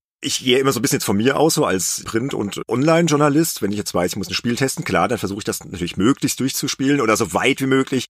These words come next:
Klar, wenn's jetzt irgendwie ein Halbseiter in einem Printmagazin ist, dann spielst du das Spiel in der Regel jetzt auch nicht unbedingt durch.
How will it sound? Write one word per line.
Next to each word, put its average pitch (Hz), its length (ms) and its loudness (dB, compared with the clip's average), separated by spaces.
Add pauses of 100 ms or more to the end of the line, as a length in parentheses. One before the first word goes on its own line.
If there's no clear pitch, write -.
(180)
Klar, 95 220 2
wenn's - 100 -2
jetzt - 120 -8
irgendwie 98 180 -2
ein 92 80 0
Halbseiter 110 560 2
in 104 100 -2
einem 107 200 0 (100)
Printmagazin 123 640 -2
ist, 120 160 -4
dann 110 80 -2
spielst - 300 -6
du - 20 -6
das - 60 -4
Spiel 117 180 -4
in 101 60 -2
der 98 100 2
Regel 98 140 2
jetzt 90 160 0
auch 92 40 -4
nicht 110 200 -4
unbedingt 147 480 0
durch. 139 320 2